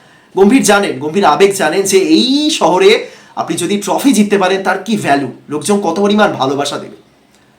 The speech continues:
গম্ভীর ঠিক সেটাই আবারও ফেরত আনতে চাইছেন। বারো এবং চোদ্দোতে আমরা যেটা করে দেখিয়েছিলাম, চব্বিশে আবারও করতে পারবো, সেই বিশ্বাসটা গৌতম গম্ভীর সমর্থকদের দিয়েছে। এবার দেখা যাক বাকিটা কি হয়। তবে এই হলো কলকাতার কামব্যাক।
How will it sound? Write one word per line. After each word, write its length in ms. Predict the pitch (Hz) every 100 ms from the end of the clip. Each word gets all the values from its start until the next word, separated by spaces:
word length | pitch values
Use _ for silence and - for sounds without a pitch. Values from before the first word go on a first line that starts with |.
| _ _ _ _
গম্ভীর 260 | 147 214 254
ঠিক 100 | 214
সেটাই 280 | - 165 185
আবারও 300 | 127 143 165
ফেরত 320 | 165 135 131
আনতে 220 | 107 107
চাইছেন। 340 | 131 - - - _ _ _ - -
বারো 260 | 160 214 262
এবং 220 | 262 277
চোদ্দোতে 360 | 214 202 214 226
আমরা 180 | 214
যেটা 200 | 214 190
করে 220 | 190 175 185
দেখিয়েছিলাম, 600 | 180 208 208 220 240 - _ _ _
চব্বিশে 400 | 165 160 180 185
আবারও 300 | 139 170 208
করতে 280 | 160 135 175
পারবো, 460 | 165 147 190 226 - - -
সেই 240 | 208 156
বিশ্বাসটা 600 | 208 - - 311 302 294 330 - -
গৌতম 280 | 147 175
গম্ভীর 360 | 151 151 151 202 - - _
সমর্থকদের 680 | - - 330 359 330 226 302 - - - 135
দিয়েছে। 280 | 113 - - _ _ _ -
এবার 200 | 285 214
দেখা 180 | 175
যাক 140 | 180 170
বাকিটা 240 | 135 160
কি 160 | 160 131
হয়। 200 | 131 - - - - -
তবে 180 | - 208
এই 400 | 277 269 - 277
হলো 240 | 233 254 -
কলকাতার 480 | 185 160 175 208 208
কামব্যাক। 380 | 139 117 95